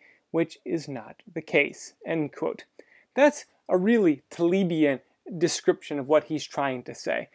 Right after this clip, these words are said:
But his big angle is that you have to be a doer of things. You have to learn about things by doing them, and then if you develop a theory after the fact, that's fine. So Taleb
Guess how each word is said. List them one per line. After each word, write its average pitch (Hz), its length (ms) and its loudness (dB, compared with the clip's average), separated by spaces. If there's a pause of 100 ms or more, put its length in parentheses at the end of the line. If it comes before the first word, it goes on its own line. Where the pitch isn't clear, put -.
(180)
But 196 200 4 (160)
his 330 340 4 (240)
big 190 300 6
angle 151 480 0
is 147 140 0
that 180 140 -2
you 190 120 -4
have 226 300 0
to 214 80 -2
be 190 200 0
a 175 80 0
doer 151 480 2
of - 160 -10
things. - 400 -12 (260)
You 202 120 -2
have 226 320 -2
to 226 260 0 (220)
learn 175 440 4
about 135 380 2
things 139 480 -2
by 151 160 4
doing 156 460 2
them, 123 240 -4 (240)
and 180 160 2
then 208 120 4
if 202 140 -4
you 214 60 0
develop 202 420 4
a 180 60 -2
theory 226 440 2
after 175 300 0
the 151 140 -4
fact, 131 400 -4
that's - 280 -2
fine. - 440 -6 (420)
So 214 380 6 (600)
Taleb 233 520 2